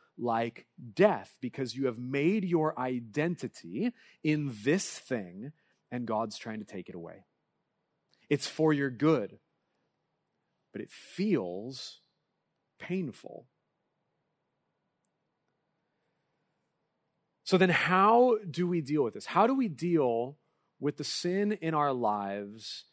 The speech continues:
in order to experience that peace with God to a greater degree? How is peace possible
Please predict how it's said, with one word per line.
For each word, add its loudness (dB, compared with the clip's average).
in -4
order -2
to -2
experience 0
that -2
peace -8
with -2
God 0
to -6
a -6
greater -4
degree? -6
How 4
is 4
peace -10
possible -6